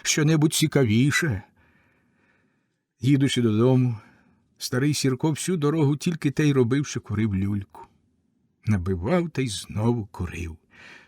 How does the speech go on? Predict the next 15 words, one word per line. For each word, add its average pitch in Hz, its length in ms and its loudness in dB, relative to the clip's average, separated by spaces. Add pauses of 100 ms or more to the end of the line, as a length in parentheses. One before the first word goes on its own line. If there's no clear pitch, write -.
(160)
Набрав 135 360 2
був 123 140 6
махорки 120 600 0 (180)
півмішка 139 600 2
в 143 80 -8
столиці. - 580 -2 (800)
Цілі 196 420 6
кілометри 147 680 4
мовчав 151 540 2
засереджено 143 1000 2 (580)
та 113 100 -2
й 110 60 2
враз 123 440 0 (840)
крутив 120 520 2
головою. 98 640 0